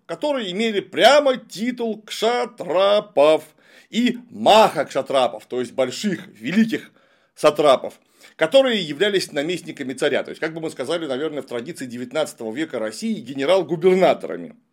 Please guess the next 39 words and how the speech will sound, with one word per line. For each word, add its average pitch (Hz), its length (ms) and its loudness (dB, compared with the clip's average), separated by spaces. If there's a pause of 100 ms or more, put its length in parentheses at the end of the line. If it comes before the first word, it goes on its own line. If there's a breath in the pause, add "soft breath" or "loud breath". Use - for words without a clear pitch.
(380 loud breath)
Судя 285 280 2
по 240 180 8
их 226 140 2
именам, 220 340 4
все 240 220 2
это 190 160 0
были 190 220 -2
бактрийцы. 139 640 -6 (720 soft breath)
А 123 520 4 (180)
почему? 269 380 0
Да 175 100 -4
просто 143 260 -4
потому, 123 320 -4
что 110 480 0 (600)
ядром 180 760 6
государства 117 640 -4
Кушан 208 360 -2
была 151 180 2 (140)
именно 185 380 0
Бактрия, 208 560 0
причем 143 360 -8
это 143 120 -6
очень 127 400 -2
культурная 120 560 -6
местность 220 460 -6 (260 soft breath)
с, - 140 -14
э, 135 420 0
гигантской 165 600 0
давней 180 420 2
письменной 165 460 -6
традицией, 160 500 0
то - 60 -10
есть 110 120 -10
там 131 120 0
б-, 147 80 -2
была 143 220 0
масса 165 320 0
грамотного 160 540 -2
населения. 170 640 -6